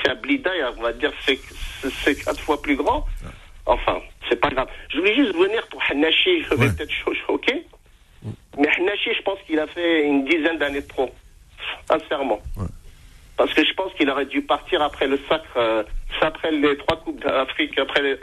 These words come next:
Speaker 1: après les trois coupes de la caf.
Speaker 2: Mhm.
Speaker 1: En deux mille deux, il aurait dû rendre son tablier. Comment dire, comment dire, il serait parti propre. Alors que là, souvenez-vous, il y a trois ans, euh, toute la Kabylie souhaitait son, son départ.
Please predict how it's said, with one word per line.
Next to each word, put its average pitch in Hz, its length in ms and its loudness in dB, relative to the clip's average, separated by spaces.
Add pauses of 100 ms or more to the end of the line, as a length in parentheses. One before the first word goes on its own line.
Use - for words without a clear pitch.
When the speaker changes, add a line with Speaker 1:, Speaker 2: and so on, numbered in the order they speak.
(220)
Speaker 1:
après 151 240 -2
les 147 100 2
trois 170 240 -2
coupes 147 200 -6
de 139 120 0
la 127 140 2
caf. 175 220 -2 (220)
Speaker 2:
Mhm. 113 280 6 (420)
Speaker 1:
En 131 120 2 (340)
deux 151 80 4
mille 160 240 2
deux, 165 120 0
il 170 80 2
aurait 139 180 -2
dû 135 140 0
rendre 143 180 -2 (140)
son 139 120 -2
tablier. 143 600 0 (420)
Comment 147 140 2
dire, 147 200 0 (280)
comment 156 200 2
dire, 147 100 2
il 151 80 0
serait 156 160 -2
parti 160 340 -6
propre. 190 340 -4 (680)
Alors 151 260 0
que 175 100 -2
là, 165 120 4 (180)
souvenez-vous, 156 360 4
il 170 80 4
y - 20 0
a 135 60 -2
trois 147 280 -6
ans, 175 260 -2 (460)
euh, - 60 4
toute - 220 -2
la 165 100 2
Kabylie - 420 0
souhaitait 151 340 2 (160)
son, 165 180 -2
son 147 140 2
départ. 143 460 0